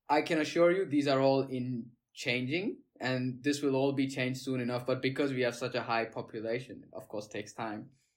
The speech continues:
Everyone will be educated at some point. This is just the start of a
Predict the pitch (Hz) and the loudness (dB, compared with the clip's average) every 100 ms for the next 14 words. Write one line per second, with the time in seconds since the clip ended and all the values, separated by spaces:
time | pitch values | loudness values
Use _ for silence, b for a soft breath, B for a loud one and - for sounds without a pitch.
0 | _ 139 165 185 175 143 139 139 - 131 | _ 2 4 6 4 2 2 4 2 0
1 | 131 120 117 113 123 120 117 113 135 139 | -2 0 0 -2 -6 -6 -6 -4 -2 0
2 | 180 160 151 156 143 127 123 135 135 131 | 0 0 -2 -2 -2 2 4 2 2 0
3 | 123 | 0